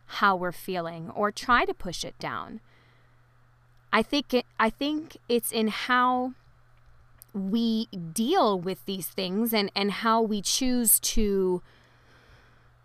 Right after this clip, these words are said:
reflect on them and grow from them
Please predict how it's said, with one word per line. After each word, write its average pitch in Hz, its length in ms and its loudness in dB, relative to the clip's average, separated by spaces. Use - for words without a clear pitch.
reflect 226 640 0
on 202 240 4
them 180 360 0
and 185 220 -4
grow 202 320 2
from 190 380 0
them 156 560 -6